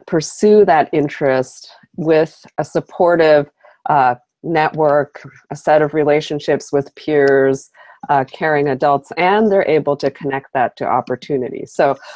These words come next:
I'll give you an example from some of our research where,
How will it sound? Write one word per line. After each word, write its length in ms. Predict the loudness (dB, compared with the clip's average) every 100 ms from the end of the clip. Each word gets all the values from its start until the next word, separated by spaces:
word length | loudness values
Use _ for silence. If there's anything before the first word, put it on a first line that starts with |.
| -16 -4
I'll 120 | 0
give 160 | 2 4
you 120 | 4
an 60 |
example 600 | 2 0 -2 -2 0 0
from 180 | 0 -4
some 180 | -2 -2
of 140 | 0
our 180 | 0 0
research 540 | -2 -2 -2 -2 -2 -4
where, 320 | -2 0 -4